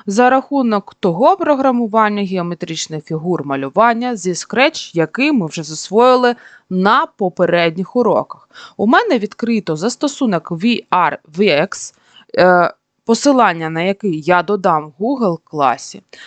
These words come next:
Я відкриваю «Вибрати ігрове поле»,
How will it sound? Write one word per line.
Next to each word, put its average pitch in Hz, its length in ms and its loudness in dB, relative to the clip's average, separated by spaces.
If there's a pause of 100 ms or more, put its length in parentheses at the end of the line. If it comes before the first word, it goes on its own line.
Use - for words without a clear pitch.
(140)
Я 247 520 4
відкриваю 233 920 0
«Вибрати 175 800 -4
ігрове 277 520 4 (160)
поле», 156 480 -2